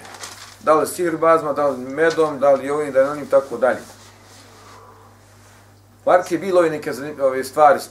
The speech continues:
ne znam, i sad govori Machu Picchu, govori to neke s-, s-, ove, ove, ove, s-, idu po svijetu i dolazi. I kaže ono što, što se ja zapamću, što je zanimljivo, kad dođu u to mjesto,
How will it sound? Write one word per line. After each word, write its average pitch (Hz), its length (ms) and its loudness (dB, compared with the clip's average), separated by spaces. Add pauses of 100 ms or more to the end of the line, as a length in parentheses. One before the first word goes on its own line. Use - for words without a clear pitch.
(120)
ne 104 100 -14
znam, 92 200 -18
i 151 100 -8
sad 147 160 -6
govori 135 180 -4
Machu 120 420 -8
Picchu, 113 300 -18
govori 110 420 -10
to 110 60 -16
neke 110 440 -12
s-, - 60 -20 (460)
s-, - 180 -20 (160)
ove, 123 340 0
ove, 110 200 -8
ove, 113 240 -8
s-, - 180 -18
idu 123 320 -12
po 110 80 -18
svijetu 151 440 -8
i 135 40 -10
dolazi. 123 260 -6 (480)
I 127 140 -14
kaže 160 460 4
ono 156 240 0
što, 123 220 -10
što - 140 -18
se - 180 -10
ja 156 140 0
zapamću, 135 360 -6
što 127 80 -14
je 113 60 -10
zanimljivo, 160 520 -4 (520)
kad 123 140 -8
dođu 208 280 0
u - 40 -6
to 196 160 -2
mjesto, 202 340 0